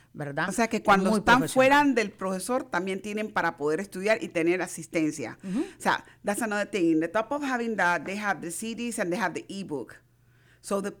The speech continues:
Speaker 2: the person that has two books, the ebook and the C D, is able to repeat themselves over and over, over and over, and constantly, and get help with them via the ebook as well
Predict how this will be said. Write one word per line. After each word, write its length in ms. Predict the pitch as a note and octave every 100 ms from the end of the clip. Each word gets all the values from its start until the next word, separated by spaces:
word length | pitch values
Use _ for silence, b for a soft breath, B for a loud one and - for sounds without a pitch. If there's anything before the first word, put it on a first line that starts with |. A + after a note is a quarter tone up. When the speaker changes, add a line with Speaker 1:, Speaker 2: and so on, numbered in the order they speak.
| _ E3+
Speaker 2:
the 100 | G#3+
person 440 | A#3+ C4 C#4+ C4+
that 260 | G#3 - - _ -
has 320 | - A3+ G#3+ - _
two 160 | - E4
books, 420 | D4 B3+ - - _ b b b _
the 240 | F3 G3 -
ebook 420 | C4 C4+ F#3+ F3+
and 160 | - F3
the 140 | E3+ - -
C 300 | - B3+ A#3
D, 260 | A3 G#3 -
is 180 | G3+ -
able 280 | G#3+ A3 A3+
to 180 | A3+ E3+
repeat 480 | E3+ - D4 D#4
themselves 480 | C4 A#3+ - G3 F#3+ -
over 220 | F#3+ A3
and 160 | G3+ F3
over, 300 | D#3 D3 -
over 240 | G3 G#3+
and 160 | A3 F#3
over, 280 | E3 D#3+ E3+ B B
and 220 | - F#3 -
constantly, 600 | G3 G3 A#3 A3 G3+ -
and 220 | E3+ E3
get 180 | A3 A3
help 380 | - C4 A3+ - - b b b b _ _ -
with 160 | F#3+
them 240 | F#3 F3+ G#3 b b _
via 440 | E3 A#3 A#3 A3
the 180 | G3 F3+ -
ebook 380 | G3+ F3 G#3
as 140 | F#3 -
well 280 | E3+ F#3